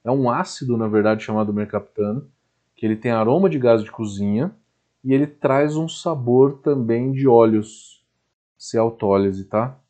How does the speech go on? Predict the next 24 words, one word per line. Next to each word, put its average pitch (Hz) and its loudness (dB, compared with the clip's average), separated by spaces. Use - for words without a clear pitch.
Esse 113 -10
é - -4
o 135 -4
sabor 123 -4
da, 127 -2
da 123 -4
lama 117 -2
ruim. 117 -6
O 104 -6
Roberto 120 -2
Baggio 127 2
tá 139 -4
perguntando: 139 -4
é 110 -6
possível 175 -6
guardar 120 0
a 110 -8
sobra 143 0
do 135 -2
pacote 123 -2
de 117 -10
fermento 120 -2
num 120 -2
vidro 104 -4